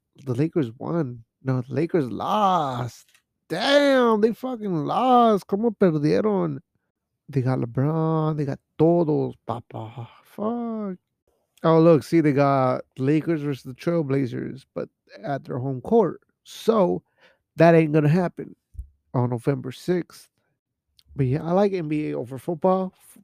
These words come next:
I don't fuck with football that much. Not at all, actually. Absolutely not. I watch at least a game or two of N B A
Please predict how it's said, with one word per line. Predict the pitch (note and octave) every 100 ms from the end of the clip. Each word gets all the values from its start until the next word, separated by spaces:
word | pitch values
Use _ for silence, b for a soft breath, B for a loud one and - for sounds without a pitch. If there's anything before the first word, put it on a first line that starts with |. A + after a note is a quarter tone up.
| -
I | G3 G#3
don't | G3+ F#3
fuck | - D3+
with | B2+ A#2
football | B2+ A#2+ A#2 A#2
that | A#2
much. | - - - - b b b b b b -
Not | B2+ C#3+
at | C3
all, | - -
actually. | B2 - - - F#2 - - -
Absolutely | A#2+ - - - -
not. | D#2 - -
I | C#3
watch | C3 D#3+ F3 -
at | C#3 B2
least | A#2 C3+ A#2 - _ _ _ _ _ _ -
a |
game | C3 C3+ C3+ A#2+
or | A#2+ _ _
two | - B2 B2 A#2+ - _ _ _ -
of | G#3 D3
N | B2
B | A#2+ A#2+
A | A#2 A#2+ D3+